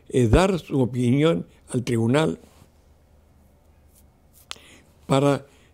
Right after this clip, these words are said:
que siga determinado criterio. Y esto del amicus curiae en la Argentina también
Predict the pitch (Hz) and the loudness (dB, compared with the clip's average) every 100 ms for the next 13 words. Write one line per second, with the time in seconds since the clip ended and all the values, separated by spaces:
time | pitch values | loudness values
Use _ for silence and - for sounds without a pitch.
0 | _ _ _ _ _ _ _ 139 - 165 | _ _ _ _ _ _ _ -8 0 2
1 | 165 165 143 127 127 107 107 139 135 123 | 4 2 0 0 -2 -2 0 2 2 0
2 | 107 98 - - - - _ _ _ _ | -6 -10 -12 -12 -16 -20 _ _ _ _
3 | _ _ _ _ _ _ _ - - - | _ _ _ _ _ _ _ -20 -20 -20
4 | - _ _ _ - _ _ - 123 127 | -20 _ _ _ -20 _ _ -8 0 2
5 | 190 - 180 170 147 143 165 170 - 156 | 2 0 2 2 2 0 -2 -4 -8 -12
6 | - - 156 131 135 147 - _ _ _ | -6 2 4 4 2 0 -6 _ _ _
7 | _ - - - 120 117 110 110 139 151 | _ -20 -20 -8 -4 -4 -4 -4 -2 0
8 | 147 120 117 113 135 135 120 | 0 -2 -2 0 2 0 -2